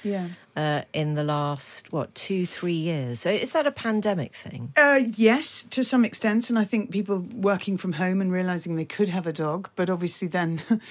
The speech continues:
Speaker 1: <laughs> you know, a year and a half later, um, no longer working from home or two years later.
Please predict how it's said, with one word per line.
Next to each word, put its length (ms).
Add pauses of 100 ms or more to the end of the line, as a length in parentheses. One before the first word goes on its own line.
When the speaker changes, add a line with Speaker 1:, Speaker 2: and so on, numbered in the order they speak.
Speaker 1:
<laughs> 380
you 100
know, 160 (120)
a 60
year 160
and 80
a 60
half 120
later, 380 (220)
um, 320 (180)
no 160
longer 240
working 340
from 180
home 200
or 60
two 160
years 180
later. 340